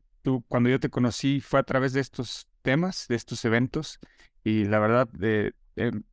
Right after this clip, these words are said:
tuve mucha empatía en la forma que, que te expresabas y compartías tu, tu, tu forma de pensar sobre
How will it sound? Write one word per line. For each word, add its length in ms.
tuve 180
mucha 260
empatía 380
en 80
la 80
forma 380
que, 640
que 180
te 140
expresabas 680
y 60
compartías 880
tu, 120
tu, 260
tu 120
forma 340
de 80
pensar 420
sobre 400